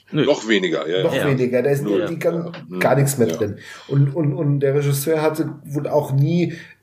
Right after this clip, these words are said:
Speaker 3: Bezug zu Bond, äh, das war, für den war das eine Auftragsarbeit, also für einen sicheren, in Anführungszeichen, in Anführungszeichen sicheren Kinohit. Ähm, und das merkt man dem Film auch an. Das ist so lustlos und ist so schon zu,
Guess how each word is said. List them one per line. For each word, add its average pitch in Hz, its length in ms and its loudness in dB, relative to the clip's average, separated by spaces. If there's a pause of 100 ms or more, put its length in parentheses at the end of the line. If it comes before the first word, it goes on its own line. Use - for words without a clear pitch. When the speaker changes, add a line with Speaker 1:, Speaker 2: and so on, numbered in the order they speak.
Speaker 3:
Bezug 170 520 0
zu 147 200 -2
Bond, 165 400 0
äh, 165 360 2
das 147 220 0
war, 143 420 2
für - 200 -8
den 165 640 2
war 147 100 4
das 143 220 0
eine 139 160 2
Auftragsarbeit, 117 880 2
also 131 200 0
für 135 160 2
einen 131 400 0 (180)
sicheren, 156 720 2 (320)
in 151 80 0
Anführungszeichen, 139 760 2 (120)
in 175 100 -8
Anführungszeichen 139 920 2
sicheren 135 320 0
Kinohit. 120 560 2 (480)
Ähm, 120 480 2 (200)
und 139 80 -2
das 139 160 0
merkt 139 200 0
man 151 100 2
dem 127 120 0
Film 135 200 0
auch 120 160 -2
an. 139 140 2
Das 123 100 2
ist 135 180 -2
so 151 120 2
lustlos 170 540 2
und 147 160 -6
ist - 160 -6
so 151 220 2 (280)
schon 165 460 0
zu, 190 300 0